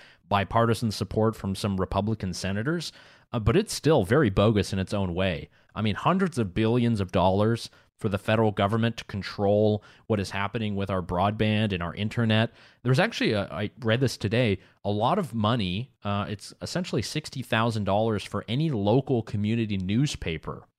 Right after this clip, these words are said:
uh, that can sign up through this infrastructure bill. Obviously, these people are always gonna be very critical of the federal government, <laughs> uh, right?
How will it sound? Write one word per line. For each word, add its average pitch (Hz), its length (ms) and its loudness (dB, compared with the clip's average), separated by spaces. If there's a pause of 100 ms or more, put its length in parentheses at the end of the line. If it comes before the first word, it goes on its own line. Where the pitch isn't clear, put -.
(600)
uh, 90 220 -6
that 98 220 -4
can 95 240 -4
sign 104 340 -2
up 123 100 -2
through 104 120 -2
this 92 160 -2
infrastructure 104 580 -4
bill. 85 340 -2 (460)
Obviously, 185 460 2
these 120 240 -2
people 98 540 0
are 95 560 0
always 147 360 2
gonna 101 180 -4
be 90 140 -2
very 110 300 2
critical 113 440 -2
of 82 80 -6
the 85 80 -4
federal 90 300 0
government, 85 580 -2
<laughs> - 80 -8
uh, 95 140 0 (400)
right? 151 420 2